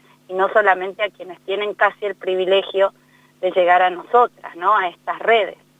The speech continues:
Eso me parece que son como cuestiones que fueron haciendo, convencimos de que estábamos cuidando.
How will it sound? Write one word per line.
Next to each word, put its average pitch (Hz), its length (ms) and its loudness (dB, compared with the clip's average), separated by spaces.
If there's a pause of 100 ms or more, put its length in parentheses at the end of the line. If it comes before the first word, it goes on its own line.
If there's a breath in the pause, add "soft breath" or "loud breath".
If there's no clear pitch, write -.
(540 loud breath)
Eso 247 360 2 (120)
me 214 160 -4
parece 208 340 -4
que 214 220 -10
son 226 320 2
como 196 300 -2 (100)
cuestiones 233 680 -2
que 208 120 -12
fueron 214 380 -2
haciendo, 208 420 -2 (140)
convencimos 269 1040 0
de 254 100 -6
que 208 100 -20
estábamos 196 460 0
cuidando. 170 500 -8